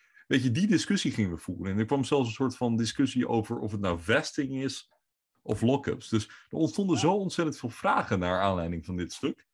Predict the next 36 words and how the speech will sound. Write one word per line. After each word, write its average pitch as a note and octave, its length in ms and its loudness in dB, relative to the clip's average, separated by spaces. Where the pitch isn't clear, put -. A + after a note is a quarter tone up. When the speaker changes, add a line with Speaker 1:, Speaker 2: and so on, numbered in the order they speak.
Speaker 2:
Ja. A#2+ 220 -14
Speaker 1:
En, B2 260 -8
en, C3+ 200 -2
en C3+ 140 -2
dat D#3+ 200 2
wilden D3 300 6
we C3 60 6
eigenlijk D3+ 440 0
gewoon, G#2 600 0
daar B2+ 200 4
wilden C#3 220 2
we G2+ 60 0
duidelijkheid C3 500 -2
over E2+ 260 -6
hebben. D#2 200 -6
Maar A2 120 4
wat B2+ 100 4
ik G#2+ 60 -4
wel D#3+ 160 4
de D#3+ 80 2
hele E3 120 0
tijd D3+ 260 -2
het - 160 -14
gevoel C#3+ 340 0
had, G3 300 -2
en A#2 80 -6
ik A2+ 60 2
maak B2 160 2
me B2+ 60 0
heel D3+ 140 2
op D#3 100 -6
mijn A2 120 -2
punt D3+ 260 -2
af, - 180 -6
was, A2 140 -2
Speaker 2:
Mhm. A3 320 0